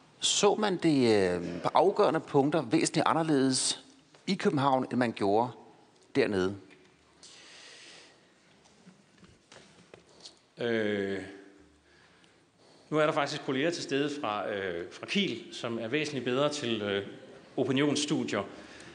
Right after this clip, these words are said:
Speaker 2: øh, end jeg. Øh, jeg tror, vidnesbyrdet, øh, de vidnesbyrd, vi kender fra, øh,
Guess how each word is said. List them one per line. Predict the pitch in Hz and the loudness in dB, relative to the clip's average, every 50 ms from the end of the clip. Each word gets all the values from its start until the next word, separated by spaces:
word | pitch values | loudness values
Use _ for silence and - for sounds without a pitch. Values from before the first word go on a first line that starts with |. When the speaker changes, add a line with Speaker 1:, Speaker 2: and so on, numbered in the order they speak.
| - - - | -16 -8 -4
Speaker 2:
øh, | 123 113 107 107 98 92 92 87 82 - - - - - - - | -2 -2 0 0 -2 -2 -4 -6 -8 -10 -14 -18 -18 -20 -12 -6
end | 127 113 110 101 | -6 -4 -2 0
jeg. | 92 107 113 123 135 - - - - - - - - - - - - - - - - - - - - - - - - - - - - - - - | 0 0 0 0 -2 -4 -8 -12 -16 -18 -20 -20 -20 -20 -20 -20 -20 -20 -20 -18 -16 -16 -16 -16 -18 -18 -16 -16 -16 -18 -18 -20 -20 -20 -4 0
Øh, | 120 123 123 123 123 120 117 117 117 110 98 95 120 | 2 4 4 4 4 4 4 2 2 0 -2 0 0
jeg | 139 147 | 0 0
tror, | - - 180 190 202 190 160 127 143 | 0 2 4 6 6 6 4 2 2
vidnesbyrdet, | 160 185 208 - - 190 170 156 147 147 139 127 - - - | 2 2 2 2 2 2 4 4 4 2 0 0 -2 -4 -4
øh, | 127 120 113 113 | -2 -2 -2 -2
de | - | -2
vidnesbyrd, | 143 160 180 196 190 180 170 147 131 | -2 0 0 0 0 0 0 -2 0
vi | 135 139 | -2 -4
kender | 131 - 147 143 160 175 170 | -6 -4 -2 0 0 0 -2
fra, | 170 - - - 127 120 120 127 127 - 131 | -4 -8 -6 -4 -2 -2 -2 -2 -4 -6 -6
øh, | 117 107 104 101 98 98 95 95 | -4 -4 -2 -2 -4 -4 -4 -6